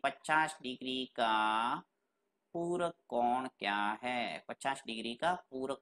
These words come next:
कोण बताइए, तो पचास डिग्री का पूरक कोण आप बता सकते हैं चालीस डिग्री, क्योंकि आपको योग कितना लाना है दोनों का,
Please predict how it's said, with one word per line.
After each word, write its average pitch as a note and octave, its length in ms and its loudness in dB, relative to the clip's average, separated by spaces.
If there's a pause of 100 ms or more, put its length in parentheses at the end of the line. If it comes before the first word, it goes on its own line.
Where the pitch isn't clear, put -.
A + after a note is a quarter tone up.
कोण A#2 280 0
बताइए, A#2+ 720 -2 (320)
तो - 60 -12
पचास D3 380 0
डिग्री C#3 260 -4
का C#3 140 2
पूरक C#3+ 300 -4
कोण C3+ 200 0
आप B2 140 0
बता A#2+ 220 2
सकते A#2+ 280 -4
हैं C#3 240 -2
चालीस A2 560 -2
डिग्री, D#2+ 380 -10 (140)
क्योंकि C3 260 -6
आपको C3 260 -2
योग D3 280 -2
कितना D3+ 240 -4
लाना D3 240 0
है D#3 100 0
दोनों D3 260 -2
का, F3 240 0